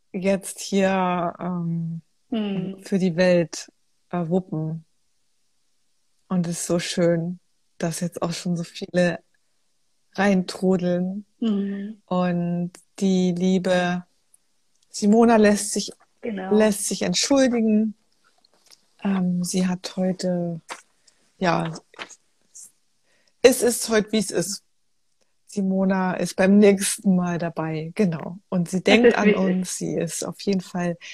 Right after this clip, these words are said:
Speaker 1: ihre Energie ist da. Und, ähm, wir sind ja sowieso mit all den wunderbaren Menschen verbunden und auch mit Simona.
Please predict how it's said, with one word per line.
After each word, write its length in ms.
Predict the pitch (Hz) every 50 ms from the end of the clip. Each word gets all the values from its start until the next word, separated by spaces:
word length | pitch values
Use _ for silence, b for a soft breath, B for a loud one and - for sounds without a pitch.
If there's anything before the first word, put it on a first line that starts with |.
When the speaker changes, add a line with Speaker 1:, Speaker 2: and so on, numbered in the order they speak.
| B B B
Speaker 1:
ihre 220 | B - 190 - -
Energie 520 | - 180 180 185 185 170 196 220 233 240
ist 200 | 233 220 - - -
da. 360 | 214 208 202 202 202 202 196 B B B B B B B B B B _
Und, 680 | - 190 190 190 185 185 180 175 175 180 180 180 170 - - -
ähm, 460 | - 175 180 180 175 175 175 170 160
wir 120 | 175 180
sind 240 | 156 175 175 165 -
ja 100 | 175 175
sowieso 500 | 156 170 160 160 175 170 160 - 170 165
mit 420 | 165 170 160 _ - - - - _ B B B B B B B B -
all 320 | - 220 220 214 214 214
den 560 | 185 208 202 196 196 190 190 190 196 196 185 175
wunderbaren 480 | 180 180 185 180 165 180 170 170 170
Menschen 360 | 165 165 160 160 - - - -
verbunden 440 | - 170 - - 165 156 160 160 160
und 240 | 165 160 160 - -
auch 240 | - 285 311 - -
mit 220 | 320 330 311 -
Simona. 840 | - - 320 320 262 196 175 165 165 160 165 170 165 170 175 180